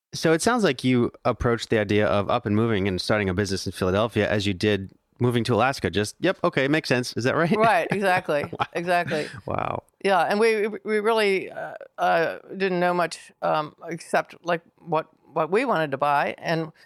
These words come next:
Speaker 2: so we bought all those things, and, uh, we were the same age as the college students, and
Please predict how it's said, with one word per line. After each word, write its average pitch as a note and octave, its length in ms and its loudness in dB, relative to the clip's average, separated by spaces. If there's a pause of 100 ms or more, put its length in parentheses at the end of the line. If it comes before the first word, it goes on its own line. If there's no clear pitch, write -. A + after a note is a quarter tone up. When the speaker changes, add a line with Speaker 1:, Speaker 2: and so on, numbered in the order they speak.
(120)
Speaker 2:
so - 120 -2
we F3 100 2
bought E3 200 2
all E3 100 2
those D#3+ 240 0
things, F#3 400 -4
and, F3 400 -2 (200)
uh, F3+ 300 0 (300)
we F3+ 180 0
were F3+ 300 0
the F3 80 -10
same E3+ 240 -2
age E3+ 240 -2
as E3 120 -4
the E3 100 -6
college E3+ 260 0
students, F#3 420 -4
and F3+ 160 -4